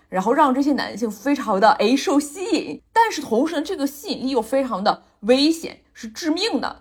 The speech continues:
那这也是那些妖怪嘛，其实他就是心狠毒辣，想要吃人的这个问题嘛。而同时呢，那男性他必须要惩罚这些妖精，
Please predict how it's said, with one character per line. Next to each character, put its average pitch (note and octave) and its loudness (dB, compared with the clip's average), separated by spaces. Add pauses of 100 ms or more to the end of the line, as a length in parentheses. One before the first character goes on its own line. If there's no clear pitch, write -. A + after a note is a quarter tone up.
(140)
那 E4 -4
这 E4 -4
也 - -2
是 - -10
那 A3+ -2
些 A#3 -4
妖 A3 4
怪 A3+ 4
嘛， F3+ 0
其 - -8
实 G3+ -4
他 A3 4
就 G3+ -2
是 F#3+ -2
心 C4+ 4
狠 F#3+ 6
毒 E3 0
辣， A3+ 6
想 G#3+ 0
要 F3 -2
吃 - -10
人 F3 0
的 A#3 -2
这 B3 -2
个 E3+ 0 (140)
问 A3+ 4
题 - -10
嘛。 D#3+ -4 (440)
而 A3 6
同 A3+ -4
时 - -10
呢， A3 -4 (200)
那 D#4 0 (280)
男 G#3+ 4
性 D#4+ -4
他 F4 2
必 F4+ -2
须 D#4+ -6
要 D#4+ 2
惩 G#3+ -2
罚 F3 0
这 C4 -4
些 E4 -4
妖 F#3+ 2
精， F#3+ -4